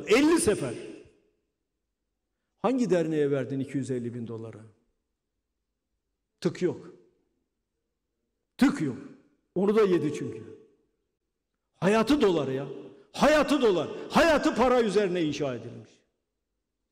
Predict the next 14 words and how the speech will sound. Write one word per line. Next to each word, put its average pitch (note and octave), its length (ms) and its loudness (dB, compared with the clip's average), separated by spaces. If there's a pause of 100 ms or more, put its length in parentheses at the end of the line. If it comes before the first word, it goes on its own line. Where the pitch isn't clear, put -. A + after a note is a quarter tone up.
(320)
Çiftçinin C#4+ 540 2
halinden B3+ 500 4
anlamaz. A3+ 580 2 (280)
Esnafın B3 540 4
halinden A3 480 4
anlamaz. G3 520 0 (240)
İşsizin C4 500 4
halinden A3 540 4
anlamaz. G3 580 2 (260)
Şiddete C#4+ 520 4
uğrayan B3 400 4
kadının A#3 440 4
halinden G#3+ 480 2
anlamaz. A3 680 2